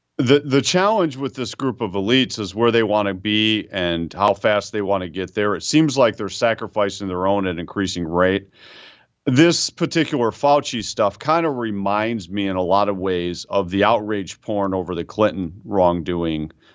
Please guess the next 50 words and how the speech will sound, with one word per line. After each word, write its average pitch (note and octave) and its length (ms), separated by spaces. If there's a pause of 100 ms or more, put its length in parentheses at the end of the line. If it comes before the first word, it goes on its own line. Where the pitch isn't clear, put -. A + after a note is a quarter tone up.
(140)
And F#2+ 140
the G#2 80
Clintons A#2 300
were G2 120
a F#2+ 60
lot G2 200
more F#2 160
criminal F2+ 400
than D#2 160
Fauci, F#2+ 400
although F2 260
Fauci, F#2+ 480 (540)
who C3 100
knows B2+ 260
what G#2+ 140
we'll G2+ 280
uncover F#2+ 420
as E2+ 120
the D#2+ 100
days F#2+ 280
go F#2 160
on. B2 300
But G#2+ 120
this C3 200
is A#2+ 140
this C3+ 200
type C#3 220
of G2+ 100
outrage A2+ 460
porn G#2 300
that F#2 200
the, G#2 80
like, G2+ 240
the, F2+ 220
the G2 180
Republicans G2 720
engage G2 560
in. E2+ 240 (400)
And A#2 100
the B2 60
reason C3 260
I A2+ 40
call D#3 240
it A#2 60
outrage G#2 420
porn G#2+ 240
isn't A2 240
because G2+ 320
they're F#2+ 120
not F2+ 260